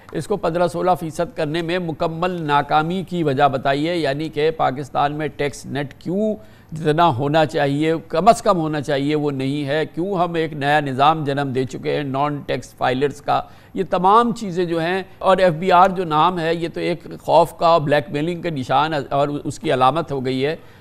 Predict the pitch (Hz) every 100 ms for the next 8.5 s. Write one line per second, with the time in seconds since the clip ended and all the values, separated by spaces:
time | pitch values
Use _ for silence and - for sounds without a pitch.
0 | - - 226 240 254 233 233 247 254 240
1 | 233 - 240 190 165 185 226 220 196 -
2 | 170 143 180 190 196 214 196 208 339 220
3 | 165 170 226 254 202 190 190 185 160 170
4 | 175 180 - - - - - 147 151 -
5 | 160 147 147 - 208 185 156 170 247 208
6 | 151 160 151 170 185 165 170 165 160 160
7 | 165 160 156 151 151 147 139 139 165 -
8 | 185 139 98 95 -